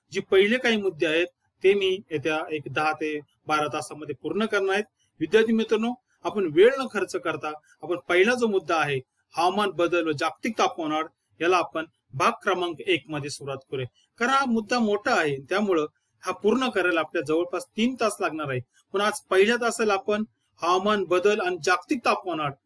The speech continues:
याची जी कारणं आहेत, हे आपण बघून घेणार आहोत. सुरुवातीला मी थोडी प्रस्तावना तुम्हाला सांगतो विद्यार्थी मित्रांनो, की आपल्याला सर्वांना माहिती आहे की अलीकडच्या काळात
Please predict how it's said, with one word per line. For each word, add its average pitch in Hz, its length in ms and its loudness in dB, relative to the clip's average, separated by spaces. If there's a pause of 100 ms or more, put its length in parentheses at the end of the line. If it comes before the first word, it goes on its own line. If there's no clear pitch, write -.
(240)
याची 196 160 -4
जी 269 100 -4 (120)
कारणं 226 340 4
आहेत, 180 260 2 (360)
हे 214 80 4
आपण 185 260 0
बघून 151 320 -4
घेणार 139 200 -10
आहोत. 131 140 -6 (540)
सुरुवातीला 226 440 2
मी 233 120 0 (140)
थोडी 233 140 -2
प्रस्तावना 269 500 -2
तुम्हाला 208 280 -2
सांगतो 156 300 -8
विद्यार्थी 151 300 -6
मित्रांनो, 139 360 -14 (400)
की 240 60 0
आपल्याला 226 280 -2
सर्वांना 247 480 -2
माहिती 202 240 0
आहे - 120 -8
की 196 180 -2
अलीकडच्या 277 400 -2
काळात 151 300 0